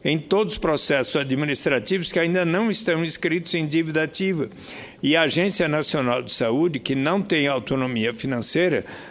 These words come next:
deverá abrir mão de recursos sem anuência de sua fonte complementar, o Ministério da Saúde. Por exemplo,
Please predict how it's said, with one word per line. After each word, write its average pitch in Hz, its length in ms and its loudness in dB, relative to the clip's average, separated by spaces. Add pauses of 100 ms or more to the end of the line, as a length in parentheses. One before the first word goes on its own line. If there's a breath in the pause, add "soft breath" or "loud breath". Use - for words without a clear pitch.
deverá 165 440 4
abrir 151 360 2
mão 151 240 2
de 143 120 2
recursos 165 520 2
sem 175 240 2
anuência 135 540 0
de 123 180 -2
sua 151 320 0
fonte 160 340 0
complementar, 143 800 0 (420 loud breath)
o 165 180 2
Ministério 156 640 2
da 147 160 2
Saúde. 151 580 2 (360 loud breath)
Por 240 160 6
exemplo, 120 520 2